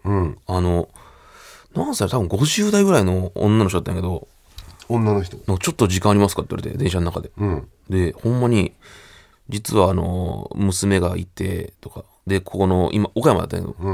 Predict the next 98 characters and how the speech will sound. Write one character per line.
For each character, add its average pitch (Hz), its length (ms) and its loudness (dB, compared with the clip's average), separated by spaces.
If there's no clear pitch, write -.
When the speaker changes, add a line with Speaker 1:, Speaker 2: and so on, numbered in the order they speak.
Speaker 1:
ん。 - 80 -12
Speaker 2:
で、 92 100 -8
「ど 117 80 0
こ 127 120 4
ど 110 80 4
こ 98 100 4
で 85 60 0
生 90 60 0
ま 90 120 0
れ 90 100 -2
て」 87 240 -4
と - 100 -14
か、 - 60 -12
も 87 180 -6
う - 40 -10
ほ 113 80 -2
ん 139 100 0
ま 139 60 2
に 135 60 0
仕 - 180 -2
上 151 80 6
が 139 80 4
っ 135 80 -2
た、 90 100 -4
め 87 120 -2
っ - 20 -4
ち - 160 -6
ゃ - 20 0
漫 95 180 4
談。 87 220 2
も 101 80 -2
う - 0 -
だ 98 60 4
か 95 40 2
ら、 92 60 2
二 110 160 4
十 135 100 0
分 123 260 2
ぐ 113 60 4
ら 92 80 2
い。 76 140 -6
Speaker 1:
流 107 200 0
暢 78 200 -6
に。 62 200 -10
Speaker 2:
う 90 80 -4
ん。 76 120 -6
で、 92 300 -2
し - 100 -4
か - 80 4
も 87 80 0
め 98 140 2
っ - 20 2
ち - 100 -4
ゃ - 60 -4
感 185 120 6
動 180 60 4
す 175 80 4
る 135 60 4
の 85 60 2
よ、 92 60 -4
ほ 101 60 2
ん 92 40 2
ま 85 80 0
に。 - 80 -8
Speaker 1:
お 80 180 -4
う、 82 100 -2
え 95 60 2
え - 20 2
話 85 360 -6
な 53 60 -16
ん 50 60 -12
や。 - 60 -14
Speaker 2:
う 117 60 2
ん。 82 200 0
な 101 80 2
ん - 20 0
か、 98 60 4
ち - 0 -
ょ 90 100 6
っ - 60 -4
と 110 80 4
俺、 95 100 2
ほ - 140 2
ろ 175 40 2
っ - 100 -6
と 95 120 -2
き - 60 -16
て 80 100 -6
思 82 120 -4
っ - 40 -10
て、 - 80 -18
途 82 100 -10
中。 80 240 -8
で、 123 120 0
最 175 200 4
終 175 220 0
的 170 220 0
に 120 340 2